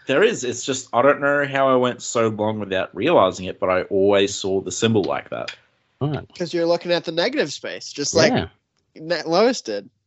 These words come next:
Speaker 3: I,
Speaker 1: Is
Speaker 3: I
Speaker 1: it
Speaker 3: find it interesting. Like, I've asked that before. It seems like, like, one in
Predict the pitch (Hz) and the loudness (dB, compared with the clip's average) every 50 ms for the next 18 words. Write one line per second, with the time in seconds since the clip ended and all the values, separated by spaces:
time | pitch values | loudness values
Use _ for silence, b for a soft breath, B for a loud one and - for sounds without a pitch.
0 | _ - 175 190 190 160 165 160 151 151 - 214 226 220 214 190 185 190 196 - | _ 2 4 4 6 8 8 6 6 6 2 0 2 2 0 -2 -2 -4 -6 -8
1 | 233 208 - - 160 139 147 151 147 156 156 147 160 160 165 165 - - 156 147 | -10 -12 -10 -10 -10 -8 -8 -8 -6 -6 -4 -2 0 0 -2 -2 -2 -4 -4 -4
2 | - 143 - - 175 160 147 135 - 190 196 180 170 190 156 143 139 - _ _ | -4 -8 -10 -6 -4 -4 -4 -6 -8 -10 -10 -8 -6 -6 -6 -6 -6 -10 _ _
3 | _ _ _ _ _ _ _ _ _ - 165 160 127 143 139 135 147 160 - 190 | _ _ _ _ _ _ _ _ _ -2 -2 -2 -2 -4 -8 -4 -2 -2 -2 -2
4 | 190 180 165 160 175 | -2 -4 -6 -8 -12